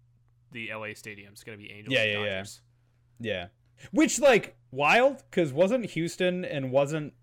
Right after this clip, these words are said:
Speaker 2: uh, isn't L A, like, still a red state, like, a hot spot as far
Speaker 1: Uh,
Speaker 2: as coronavirus
Speaker 1: no,
Speaker 2: is
Speaker 1: not as
Speaker 2: concerned?
Speaker 1: much.
Speaker 2: Okay.
Speaker 1: Um,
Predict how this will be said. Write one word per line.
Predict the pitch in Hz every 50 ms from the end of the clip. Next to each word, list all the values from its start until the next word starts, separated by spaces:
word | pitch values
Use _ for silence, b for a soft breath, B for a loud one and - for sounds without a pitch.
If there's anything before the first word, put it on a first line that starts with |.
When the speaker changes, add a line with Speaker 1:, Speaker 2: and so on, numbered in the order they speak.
| _ -
Speaker 2:
uh, | 135 139 - -
isn't | 143 139 156 175 -
L | - 131 135 123
A, | 117 123 131 135
like, | 123 110 104
still | - - - - 117 120 127 131 131
a | 120 110
red | 101 95 98 104 117 120
state, | - - - 135 127 135 139 -
like, | - - -
a | 180
hot | - - - - - -
spot | - - - 143 143 151 151 - - _ _ _ _ _ -
as | 190 214 226 233
far | 240 233 233
Speaker 1:
Uh, | 226
Speaker 2:
as | 220 -
coronavirus | - 156 143 151 151 143 147 147
Speaker 1:
no, | 147 156
Speaker 2:
is | 151 -
Speaker 1:
not | 185 190 196 180
as | 151 -
Speaker 2:
concerned? | 170 160 160 165 165 160 - - _ _ _ _ _ _ _ _
Speaker 1:
much. | - 120
Speaker 2:
Okay. | - 120 92 90 92 _ _ _ _ -
Speaker 1:
Um, | 127 123 123 127 123 123 123 123 120 120